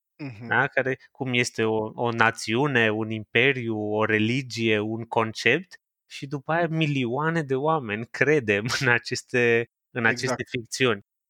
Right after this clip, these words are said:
Speaker 1: Care
Speaker 2: Și
Speaker 1: au mai multă putere decât, uh, lucrurile palpabile care
Speaker 2: Ab-,
Speaker 1: le-au stat la origine.
Speaker 2: absolut,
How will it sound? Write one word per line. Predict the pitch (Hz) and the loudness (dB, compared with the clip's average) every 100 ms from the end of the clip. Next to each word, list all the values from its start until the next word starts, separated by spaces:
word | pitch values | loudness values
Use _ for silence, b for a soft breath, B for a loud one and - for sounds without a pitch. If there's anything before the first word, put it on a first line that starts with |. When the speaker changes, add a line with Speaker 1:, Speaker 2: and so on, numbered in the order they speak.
| _ | _
Speaker 1:
Care | - 139 | 0 2
Speaker 2:
Și | |
Speaker 1:
au | 143 | 2
mai | 151 | 0
multă | 147 160 - 151 | 0 -2 -2 -2
putere | 147 - 151 156 | -2 2 4 4
decât, | 147 147 160 - | 2 -2 -4 -4
uh, | 151 151 | -2 0
lucrurile | 143 156 151 151 | -2 -4 -2 0
palpabile | 147 143 - 185 143 113 107 117 143 _ | 2 2 2 0 2 -2 0 -2 -6 _
care | - 143 | 0 2
Speaker 2:
Ab-, | 135 | 4
Speaker 1:
le-au | 135 | 2
stat | 131 - 147 | -2 -2 2
la | |
origine. | 139 123 156 | 4 2 2
Speaker 2:
absolut, | 160 196 | 2 2